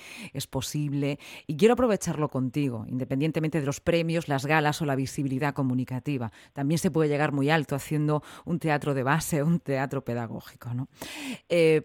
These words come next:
pero, Cristina, sí es importante, creo también desde los medios de comunicación, bueno, pues focalizar en que la, la educación teatral, esta escuela de arte dramático que tenemos aquí,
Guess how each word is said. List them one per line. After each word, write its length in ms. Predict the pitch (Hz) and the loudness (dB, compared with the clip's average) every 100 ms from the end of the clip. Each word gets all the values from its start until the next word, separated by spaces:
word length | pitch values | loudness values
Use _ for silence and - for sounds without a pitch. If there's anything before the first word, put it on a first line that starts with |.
| - | 2
pero, 200 | 175 165 | 2 2
Cristina, 560 | 185 - 190 190 196 - | 0 -2 -2 0 -2 -2
sí 200 | - 220 | -4 -4
es 140 | 226 | 0
importante, 880 | 262 240 190 - 226 233 - 190 175 | -2 -2 -4 -4 -4 -2 -2 -2 -2
creo 200 | - 180 170 | -2 -2 0
también 220 | 165 170 | -2 0
desde 220 | 160 165 | -2 -4
los 100 | 151 | -4
medios 180 | 156 151 | -4 -6
de 60 | |
comunicación, 800 | 160 151 147 139 143 - 170 175 156 | -6 -6 -6 -6 -8 -8 -6 -6 -6
bueno, 200 | 175 156 | -6 -6
pues 160 | 143 | -10
focalizar 520 | - 147 139 139 180 | -8 -6 -6 -6 -4
en 120 | 196 185 | -4 -6
que 180 | 196 - - - - _ _ | -8 -10 -18 -20 -20 _ _
la, 480 | 156 139 135 127 123 | -8 -2 0 2 0
la 160 | - 127 | -2 -4
educación 460 | 123 131 - 143 | -4 -6 -4 -4
teatral, 560 | 175 214 170 226 233 254 294 | -2 -2 -2 -2 0 -2 -6
esta 220 | 135 - 170 | -14 -8 -8
escuela 380 | - 196 185 | -4 -4 -2
de 40 | 175 | -4
arte 160 | 170 | -6
dramático 380 | 165 165 156 165 | -6 -6 -4 -4
que 100 | 151 | -4
tenemos 400 | - 151 143 139 | -4 -4 -4 -4
aquí, 300 | 151 - 185 | -6 -6 -8